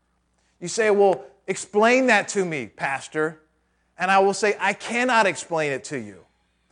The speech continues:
What I can give you is an illustration that doesn't explain it, because, again, no one can. But I love this illustration. It's a helpful illustration. It goes back to, I believe, a, a famous pastor named Donald Gray Barnhouse,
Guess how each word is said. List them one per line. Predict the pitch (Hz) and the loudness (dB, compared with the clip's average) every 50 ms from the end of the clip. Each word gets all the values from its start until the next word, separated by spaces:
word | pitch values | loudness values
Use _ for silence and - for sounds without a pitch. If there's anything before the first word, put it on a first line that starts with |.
| _ _ _ _ _ _ | _ _ _ _ _ _
What | 151 180 196 | 4 6 8
I | 202 202 190 | 8 8 6
can | - - 240 247 262 247 | 4 -2 -2 -2 0 0
give | 202 220 190 170 | 2 0 0 0
you | 185 196 208 214 202 | -2 -6 -6 -4 -2
is | 196 185 165 | -2 -2 -2
an | 202 208 | -2 -2
illustration | 196 208 208 214 202 208 - 247 240 233 233 - - 175 139 110 95 _ _ _ _ _ - | 0 0 2 0 0 -2 -2 0 2 2 0 -2 -6 -10 -10 -12 -14 _ _ _ _ _ -4
that | 185 180 | -2 2
doesn't | 160 202 220 196 220 220 | 4 4 4 4 2 -2
explain | 214 - - - - 214 214 220 226 214 190 | -2 -2 -6 -8 -4 -2 0 2 2 2 0
it, | 185 185 180 | -2 -4 -4
because, | 180 202 196 | -4 -4 -2
again, | 180 208 208 190 185 | -2 -2 -2 -2 0
no | 190 190 208 | 4 4 6
one | 208 214 214 202 185 | 6 6 4 4 2
can. | - - - 233 220 196 180 170 - - _ _ _ _ _ _ | -2 -6 -6 -4 -2 -2 -2 -4 -8 -16 _ _ _ _ _ _
But | - 196 185 | 6 8 10
I | 185 196 226 | 10 12 12
love | 226 226 226 240 240 214 | 10 10 10 8 6 4
this | 226 - - | 0 0 0
illustration. | 208 190 175 - - 190 185 190 - 208 | 0 0 0 -2 -2 -2 -2 -2 -2 -4
It's | 208 202 - | -4 -2 -2
a | 214 | -4
helpful | 190 196 220 233 226 226 226 220 214 | -2 0 0 -2 0 2 2 4 4
illustration. | 214 214 214 208 - - 254 233 - - - - 139 101 85 _ _ _ _ _ _ _ _ _ _ _ _ _ _ _ _ _ _ _ _ _ _ _ _ _ _ _ | 4 4 2 -2 -4 -2 -2 -2 -2 -4 -8 -12 -12 -14 -16 _ _ _ _ _ _ _ _ _ _ _ _ _ _ _ _ _ _ _ _ _ _ _ _ _ _ _
It | - 180 175 156 | -2 -2 0 6
goes | 185 208 226 226 | 8 8 8 8
back | 180 196 208 202 202 196 202 - | 8 8 8 8 8 6 2 -2
to, | - 202 190 | 2 4 6
I | 175 | 6
believe, | 170 170 185 190 196 196 190 175 | 6 6 6 4 4 4 4 4
a, | 165 156 147 147 - | 4 4 2 2 -2
a | 151 | -6
famous | 147 - 190 196 196 185 196 | -4 -2 -2 -2 -4 -4 -8
pastor | - - 180 185 190 190 - 180 | -6 -2 0 0 0 0 -2 -6
named | 170 170 160 151 143 | -6 -6 -6 -2 0
Donald | 175 175 190 190 190 165 | 0 2 2 2 0 0
Gray | 147 175 180 170 | 0 0 0 0
Barnhouse, | 151 123 - 170 175 185 185 180 175 156 135 117 101 90 - - - | 0 2 6 8 8 8 8 6 2 0 -2 -2 -2 -4 -8 -12 -20